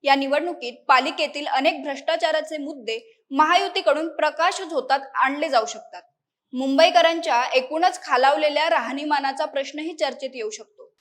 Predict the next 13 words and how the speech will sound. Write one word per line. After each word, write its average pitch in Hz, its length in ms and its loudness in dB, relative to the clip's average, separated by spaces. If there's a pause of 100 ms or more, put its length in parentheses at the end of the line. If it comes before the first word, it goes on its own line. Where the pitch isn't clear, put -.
(120)
उद्धव 254 320 -2
ठाकरेंची 330 580 -2
शिवसेना 285 520 -6
याला 254 220 2
कसं 285 380 -6
प्रत्युत्तर 294 560 -6
देणार? 262 400 -6 (560)
यंदाची 302 460 2
निवडणूक 294 400 0 (100)
आणखी 269 280 0
कुठल्या 302 420 -4
मुद्द्यांवर 277 520 -2
गाजणार? 269 500 -4